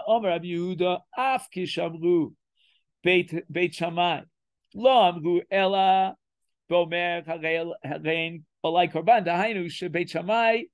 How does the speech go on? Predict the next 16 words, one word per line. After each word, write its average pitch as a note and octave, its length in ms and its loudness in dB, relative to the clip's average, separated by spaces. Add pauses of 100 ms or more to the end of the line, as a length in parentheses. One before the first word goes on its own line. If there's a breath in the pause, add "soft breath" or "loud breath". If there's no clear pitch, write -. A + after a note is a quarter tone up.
(220)
לפי E3 280 -2
רבי E3+ 200 0
יהודה, A3+ 480 2 (580)
לא G#3 220 2
התכוונו F#3 500 -2
לומר G3+ 320 0
שחל E3+ 340 -6
עליו F3+ 460 2
נזירות, C3 580 -8 (540)
אלא G#3 280 6
חל - 160 -6
עליו G3 680 2 (1120)
איסור G#3 380 2
קונום, F3 560 0
איסור G#3 300 -4
נדר, E3+ 680 -2